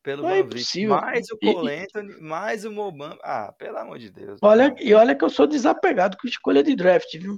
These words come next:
Speaker 2: Por mim, pode trocar à vontade agora. É, não tenho restrições mais nenhuma.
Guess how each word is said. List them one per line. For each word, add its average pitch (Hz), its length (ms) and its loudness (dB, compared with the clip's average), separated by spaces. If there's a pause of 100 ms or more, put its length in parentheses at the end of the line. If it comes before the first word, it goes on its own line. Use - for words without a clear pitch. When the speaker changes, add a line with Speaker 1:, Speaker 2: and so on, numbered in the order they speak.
Speaker 2:
Por 185 180 -6
mim, 226 600 -2
pode 202 300 2
trocar - 320 -2
à 196 40 2
vontade 175 500 0
agora. 143 540 0 (600)
É, 127 680 0
não 151 240 2
tenho 180 220 -2
restrições 170 640 -2
mais 139 260 0
nenhuma. 156 480 0